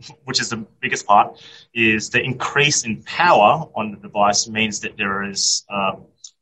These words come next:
additional coverage. So, you know, a lot of, in some of the cases, one bond bridge may not reach the furthest corners, which I've honestly ever seen once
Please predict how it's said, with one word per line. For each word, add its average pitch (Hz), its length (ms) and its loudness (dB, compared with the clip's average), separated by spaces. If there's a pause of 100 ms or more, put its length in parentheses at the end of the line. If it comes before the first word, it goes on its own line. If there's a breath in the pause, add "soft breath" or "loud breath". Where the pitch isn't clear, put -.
(140)
additional 110 460 -2
coverage. - 600 -6 (920)
So, 107 320 2
you 98 420 -8
know, 98 360 -2 (600)
a 131 140 -6
lot 131 220 4
of, - 100 -6
in 117 80 -10
some 131 220 2
of 104 80 0
the - 40 -10
cases, 107 540 -2 (200)
one 113 240 2
bond 101 240 0
bridge - 480 -4 (440)
may 104 140 2
not 104 140 2 (180)
reach 123 460 0
the - 80 -14
furthest 104 400 -2
corners, 175 500 0
which - 400 -2 (180)
I've 113 200 0
honestly 113 480 2
ever 110 100 0
seen 101 280 -2
once - 500 0